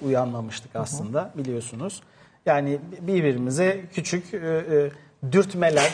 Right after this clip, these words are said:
Speaker 1: falan öyle
Speaker 2: Evet.
Speaker 1: şeyler vardı
Speaker 2: Evet.
Speaker 1: hatırlarsanız. Şimdi bambaşka bir noktaya geldi. Web iki sıfır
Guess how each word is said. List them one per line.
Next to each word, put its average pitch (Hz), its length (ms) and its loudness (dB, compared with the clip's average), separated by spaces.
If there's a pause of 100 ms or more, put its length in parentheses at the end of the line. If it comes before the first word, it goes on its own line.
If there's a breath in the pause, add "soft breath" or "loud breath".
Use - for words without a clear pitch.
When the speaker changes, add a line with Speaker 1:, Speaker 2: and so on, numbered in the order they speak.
Speaker 1:
falan 160 300 2
öyle 165 100 8
Speaker 2:
Evet. 175 120 6
Speaker 1:
şeyler 160 380 6
vardı 135 380 2
Speaker 2:
Evet. 156 120 6
Speaker 1:
hatırlarsanız. 131 720 0 (540 loud breath)
Şimdi 214 320 4
bambaşka 202 500 4
bir 120 100 -4
noktaya 120 340 0
geldi. 117 280 0
Web 196 320 4
iki 190 160 -2
sıfır 185 320 4